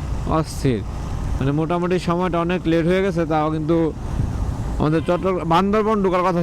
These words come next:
ছিল, এখন চিন্তা ভাবনা করতেছি আমরা চট্টগ্রামে থাকবো। এ, আপনি বামে চাপেন ভাই। মানে চট্টগ্রামে থাকবো, ভাটিয়ারের দিকে হয়তো ঘুরবো টুরবো, এরকম একটা চিন্তা ভাবনা করতেছি। আর রাস্তাটা দেখেন, ওয়েদারটা, পরিবেশটা।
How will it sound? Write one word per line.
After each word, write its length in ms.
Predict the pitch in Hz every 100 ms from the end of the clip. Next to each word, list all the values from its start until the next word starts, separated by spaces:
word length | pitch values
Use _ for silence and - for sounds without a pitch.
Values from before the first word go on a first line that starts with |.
| 160
ছিল, 100 | 196 190
এখন 120 | 180 165
চিন্তা 160 | 185
ভাবনা 160 | 202 185
করতেছি 220 | 190 180 196
আমরা 180 | 190 196 196 180 - - - - - -
চট্টগ্রামে 480 | - 180 208 214 214 202
থাকবো। 260 | 185 147 123 98 - - - - -
এ, 120 | 131 139 160 165 147
আপনি 180 | 160 185 185
বামে 160 | 180 175
চাপেন 200 | 156 151 139
ভাই। 120 | 117 - - - - - - - - - - -
মানে 160 | 139 147
চট্টগ্রামে 520 | 175 170 175 214 208 196
থাকবো, 260 | 202 180 185 226 254 165
ভাটিয়ারের 420 | 160 165 180 185
দিকে 140 | 180 175
হয়তো 200 | 175 170
ঘুরবো 220 | 156 165 170
টুরবো, 320 | 170 170 196 226 175
এরকম 240 | 156 160 165
একটা 120 | 160 151
চিন্তা 160 | 160 175
ভাবনা 200 | 165 160
করতেছি। 320 | 151 143 143 175 220 - - - - - - -
আর 80 | 131 143
রাস্তাটা 360 | 151 - 139
দেখেন, 260 | 143 135 123 107 - -
ওয়েদারটা, 380 | 123 139 147 147 147
পরিবেশটা। 460 | 151 156 147 - 120